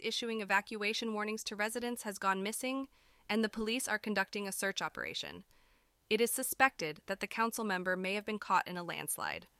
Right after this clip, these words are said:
Heavy rain has been causing widespread damage in the Hokuriku region,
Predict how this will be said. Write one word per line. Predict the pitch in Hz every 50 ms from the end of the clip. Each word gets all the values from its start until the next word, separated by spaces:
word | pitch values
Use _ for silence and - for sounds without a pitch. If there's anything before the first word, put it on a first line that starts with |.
| _ _ _ _ -
Heavy | - 233 226 240 254 233
rain | 220 202 202 208
has | 214 202 185
been | - - 185
causing | - 185 175 175 180 170 165
widespread | 170 170 175 190 202 - - - 208 196 190 -
damage | - 170 165 160 156 143 147 160 - - -
in | - 180 180
the | 175 175 175 175
Hokuriku | 185 165 - - 190 175 170 170 - - 175 165 156
region, | 165 160 151 - - 67 67 -